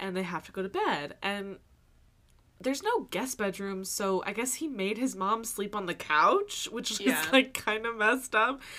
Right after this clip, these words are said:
Speaker 1: But anyways, so only one bed trope, just like a classic
Speaker 2: <laughs>
Speaker 1: fan fiction.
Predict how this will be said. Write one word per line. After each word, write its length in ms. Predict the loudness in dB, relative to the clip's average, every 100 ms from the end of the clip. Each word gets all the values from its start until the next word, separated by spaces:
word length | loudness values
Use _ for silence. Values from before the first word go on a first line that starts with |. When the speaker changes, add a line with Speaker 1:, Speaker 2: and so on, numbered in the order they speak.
| -14 -14 -2
Speaker 1:
But 240 | 0 0
anyways, 420 | 0 -2 -2 -4 -8
so 400 | -6 -2 -2 -4 _ _ -2
only 320 | 0 2 0
one 380 | 2 2 2 0
bed 400 | 2 4 4 2
trope, 680 | -4 -2 0 2 2 0 -4 -4
just 220 | -2 -2
like 120 | -2
a 80 | -2
classic 880 | -2 4 6 6 4 2 2 0 -6 -14 _ -20
Speaker 2:
<laughs> 380 | _ -4 -2 2
Speaker 1:
fan 260 | 2 2
fiction. 520 | -2 -8 -6 -8 -10